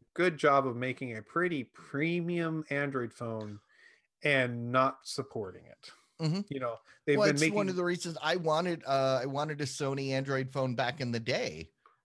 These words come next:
Speaker 1: Right.
Speaker 2: And one of the reasons I didn't is because I found out that they,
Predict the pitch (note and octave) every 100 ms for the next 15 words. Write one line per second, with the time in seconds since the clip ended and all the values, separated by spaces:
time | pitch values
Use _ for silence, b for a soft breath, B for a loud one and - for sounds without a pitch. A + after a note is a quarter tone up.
0 | - C#3 A2+ A2 B2 A#2 A#2 B2 B2+ G#2+
1 | G2 G2+ _ - A#2 E3+ B2+ A#2+ - A2+
2 | G2+ G2+ G#2 B2 A2 A2 A2 G#2+ G2+ _
3 | _ B2 A2+ A2+ A2+ A#2 - G2+ A2 G#2